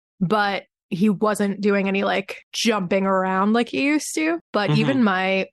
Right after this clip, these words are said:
Speaker 1: I went with my family and my boyfriend, and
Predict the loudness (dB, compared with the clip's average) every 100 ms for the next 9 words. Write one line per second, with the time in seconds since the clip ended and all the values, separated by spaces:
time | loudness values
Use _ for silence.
0 | -4 -2 0 0 0 2 2 0 -2 -2
1 | 0 0 2 0 -2 -2 -2 0 -2 -4
2 | -4 -2 -4 -6